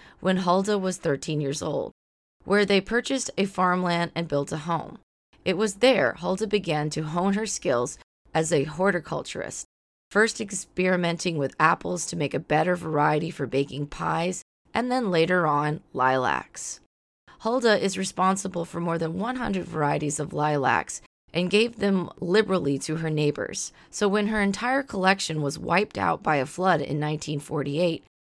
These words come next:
her community rallied around her to help her rebuild her collection. After her death in nineteen sixty, several of her children kept up with the estate,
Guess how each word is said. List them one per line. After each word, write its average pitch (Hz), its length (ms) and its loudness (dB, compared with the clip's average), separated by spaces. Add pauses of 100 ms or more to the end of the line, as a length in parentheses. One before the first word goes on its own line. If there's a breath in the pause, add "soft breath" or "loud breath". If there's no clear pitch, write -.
(140)
her 208 200 -2
community 214 600 -2
rallied 170 500 4
around 160 400 0
her 165 160 -4
to 156 120 -6
help 151 220 -4
her 160 80 -4
rebuild 156 480 -4
her 147 80 -6
collection. 147 680 -6 (760)
After 208 320 0
her 185 120 -2
death 190 340 4 (360)
in 202 160 4
nineteen 165 380 0
sixty, 151 500 -2
several 226 400 -2
of 180 120 0
her 180 100 -2
children 180 500 -4
kept 196 420 -2
up 196 240 2
with 170 140 -2
the 151 160 -4
estate, 165 460 0